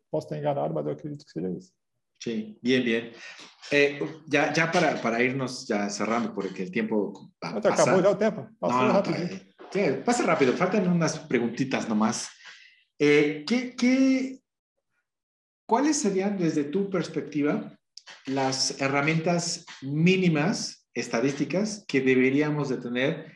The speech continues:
Speaker 2: en nuestra caja de herramientas? Ye-, voy a llegar a pedir trabajo de sensorial y necesito saber cuáles herramientas estadísticas.
Speaker 1: Sí.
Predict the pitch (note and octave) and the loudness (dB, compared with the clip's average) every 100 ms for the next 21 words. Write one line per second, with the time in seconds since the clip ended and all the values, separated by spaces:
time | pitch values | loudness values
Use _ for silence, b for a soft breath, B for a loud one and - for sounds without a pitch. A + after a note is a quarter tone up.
0 | B C#3 C3+ B2+ C3+ - - B2+ A2+ G#2+ | B -6 -4 -4 -4 -4 -2 -2 -2 -2
1 | G#2 F2+ F2+ - - - A#2+ C3+ D#3+ E3 | -4 -6 -8 -12 -14 -4 -2 0 2 2
2 | C#3 C#3+ C#3+ - A#2+ C3 - A#2 C3 - | 2 2 0 0 0 0 -2 -2 -2 -2
3 | A#3 - b b b b - G#2 - G#2 | -6 -8 b b b b -8 -6 -6 -6
4 | G#2+ B2 F3+ A3 - - C3 B2 B2 C#3+ | -2 2 4 2 -2 -6 -4 -6 -6 -4
5 | D3+ B2+ B2+ C3 - D#3 D3 C3 - A2 | -4 -2 -2 -4 -2 0 2 0 -4 -8
6 | G#2+ G#2+ G#2+ G2+ - - F#2 F#2 - - | -4 -4 -4 -10 -14 -14 -14 -14 -20 -20
7 | - - _ _ _ _ _ _ _ _ | -20 -20 _ _ _ _ _ _ _ _
8 | _ _ _ D3 B2+ | _ _ _ -10 -10